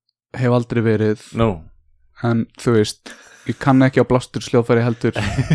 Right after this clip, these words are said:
Speaker 1: En
Speaker 2: Spilar á fiðlu, það
Speaker 1: en,
Speaker 2: er
Speaker 1: en
Speaker 2: mikið
Speaker 1: væri,
Speaker 2: rock.
Speaker 1: væri til að kunna á saxofón, en ég held að sé engin saxofón í skátunum.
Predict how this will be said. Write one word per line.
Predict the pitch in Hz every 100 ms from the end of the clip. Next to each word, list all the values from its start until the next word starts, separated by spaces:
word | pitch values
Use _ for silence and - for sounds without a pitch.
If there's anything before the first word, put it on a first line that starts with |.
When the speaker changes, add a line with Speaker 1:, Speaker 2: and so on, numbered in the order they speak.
| - 165 - - 123 - - _
Speaker 1:
En | 123
Speaker 2:
Spilar | 120 113 92
á |
fiðlu, | - 107 120 123 82
það | -
Speaker 1:
en, | -
Speaker 2:
er | 95
Speaker 1:
en | 139
Speaker 2:
mikið |
Speaker 1:
væri, | 151 269 185
Speaker 2:
rock. | 110 147
Speaker 1:
væri | 190 226
til | 160
að | 127
kunna | 151 131
á |
saxofón, | 117 - 113 104 123
en | - 127
ég |
held | 135
að | 131
sé | 165
engin | 127
saxofón | - 196 - 127 120 120
í | 110 107 - _ _ _ _ _ _ -
skátunum. | - 131 110